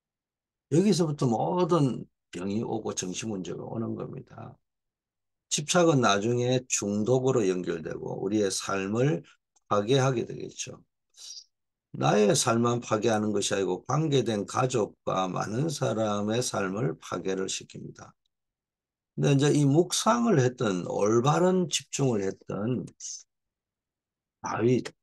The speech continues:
시편을 많이 썼잖아요. 왕 중에서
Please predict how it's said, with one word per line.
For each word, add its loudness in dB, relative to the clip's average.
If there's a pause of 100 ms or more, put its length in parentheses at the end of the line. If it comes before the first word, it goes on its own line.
(220)
시편을 -2
많이 -10
썼잖아요. -6 (600)
왕 4
중에서 2